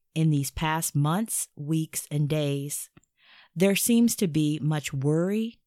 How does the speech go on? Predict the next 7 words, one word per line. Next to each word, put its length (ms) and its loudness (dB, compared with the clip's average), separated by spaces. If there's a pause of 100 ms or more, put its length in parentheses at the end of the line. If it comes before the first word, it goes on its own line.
(140)
panic, 600 -2 (200)
dread, 580 -2 (340)
alarm, 640 -4 (200)
stress, 640 -2 (480)
and 300 0 (340)
anxiety 960 -4 (100)
among 640 -2